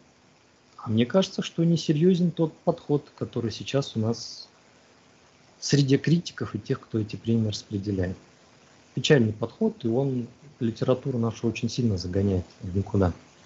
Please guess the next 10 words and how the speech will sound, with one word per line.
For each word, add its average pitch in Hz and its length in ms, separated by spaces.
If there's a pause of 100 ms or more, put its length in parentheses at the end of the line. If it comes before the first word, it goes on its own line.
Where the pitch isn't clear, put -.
(1080)
То - 40
есть 139 120
есть 165 200
литература, 156 540
которая 139 540 (520)
получает 143 520
премии, 147 580 (340)
но 139 140
зачастую, 139 840
зачастую 120 640